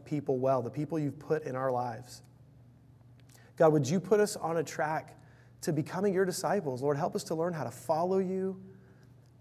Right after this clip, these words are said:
to let you change and grow us. And God, I pray that we would choose community, that we'd be willing to be on mission with you, learning how to love others well.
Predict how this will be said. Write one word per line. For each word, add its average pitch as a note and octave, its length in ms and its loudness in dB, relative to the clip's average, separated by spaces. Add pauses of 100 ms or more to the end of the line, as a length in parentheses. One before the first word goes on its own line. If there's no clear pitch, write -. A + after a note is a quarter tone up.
to C#3+ 100 -2
let D#3 200 2
you D#3+ 120 -2
change E3 460 -2
and C#3 180 -2
grow C#3+ 340 2
us. F3+ 460 -6 (500)
And C#3+ 100 -4
God, D#3 140 0
I E3 80 2
pray G3+ 400 0 (140)
that D#3 140 0
we F3+ 140 2
would F#3+ 120 2
choose G3+ 260 2
community, E3+ 460 0
that C3+ 180 -2
we'd E3+ 140 -2
be F#3+ 100 0
willing F3 300 2
to E3 60 0
be D#3 100 0
on D3+ 200 2
mission D#3 360 -2
with B2 180 -8
you, G2+ 180 -8 (480)
learning D#3+ 280 2
how D#3+ 100 0
to D#3 60 4
love C#3+ 240 2
others C#3+ 260 0
well. B2 420 -4